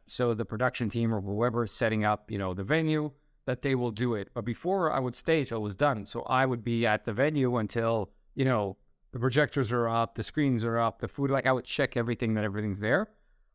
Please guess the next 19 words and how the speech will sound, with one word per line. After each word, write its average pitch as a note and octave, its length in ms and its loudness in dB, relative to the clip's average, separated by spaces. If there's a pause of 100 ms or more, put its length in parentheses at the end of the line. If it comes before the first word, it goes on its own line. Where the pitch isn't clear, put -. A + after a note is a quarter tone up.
Um, B2 480 2
and C3 140 2
transitioning C#3 600 -2
from A#2+ 460 2 (1300)
me B2 520 0
being A#2+ 340 2
the A#2 180 0
only A#2 340 0
one A2 340 0
checking D3 400 -4
that G3+ 240 0 (500)
to, B2 600 0 (340)
you B2 80 -2
know, C#3 180 2
off, A#2 320 2 (280)
you B2 40 -4
know, B2 140 0
sort A2+ 220 -2
of G#2+ 100 -4